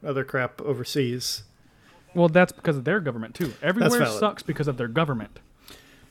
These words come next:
Speaker 1: Well, I mean, that's why we just make a podcast, get stoned, and drink coffee.
Speaker 2: Well, we still have a government.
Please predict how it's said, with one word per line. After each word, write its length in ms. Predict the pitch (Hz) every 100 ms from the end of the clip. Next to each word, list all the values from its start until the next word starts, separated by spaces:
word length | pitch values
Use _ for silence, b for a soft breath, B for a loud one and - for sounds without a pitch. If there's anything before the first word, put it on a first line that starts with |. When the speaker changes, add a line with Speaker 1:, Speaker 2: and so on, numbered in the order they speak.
| B -
Speaker 1:
Well, 120 | 185
I 60 |
mean, 160 | 208 202
that's 220 | 185 254
why 160 | 330 302
we 280 | 220 254 269
just 340 | 240 - - _ _ -
make 240 | 156 160 185
a 60 |
podcast, 840 | 156 - 147 185 190 190 190 - - -
get 140 | - 160
stoned, 400 | - 165 185 185
and 80 | 156
drink 200 | 170 165
coffee. 580 | 160 233 - - 220 - _ _ _ - - - 160
Speaker 2:
Well, 100 | 170
we 80 |
still 160 | 180 240
have 100 | 220
a 40 | 147
government. 460 | 143 165 120 160